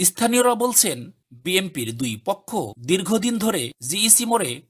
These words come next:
ফুটপাতের নিয়ন্ত্রণ নিয়ে বিরোধ লিপ্ত। একপাশে চট্টগ্রাম মহানগর বিএনপির যুগ্ম আহ্বায়ক শাহ আলম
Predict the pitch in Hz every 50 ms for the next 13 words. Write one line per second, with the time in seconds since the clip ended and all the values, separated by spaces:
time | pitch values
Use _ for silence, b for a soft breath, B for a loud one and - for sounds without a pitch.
0 | _ _ _ - 151 - _ - 165 143 - 170 110 104 101 120 151 185 214 226
1 | 220 - 233 220 220 233 214 160 123 117 - _ _ _ _ - 127 139 160 156
2 | 131 117 110 - - _ - 135 151 139 _ _ - 87 71 65 - 175 180 -
3 | - 233 233 - 180 127 98 117 - - 202 202 - - 233 196 190 135 110 104
4 | 113 120 139 156 214 226 247 226 226 160 117 101 - _ _ _ 120 131 170 175
5 | 180 175 165 - 127 113 101 110 113 113 160 139 135 123 107 101 - - 143 175
6 | 214 208 233 233 226 190 123 127 - _ - - - 190 202 - - - 165 165
7 | 170 170 180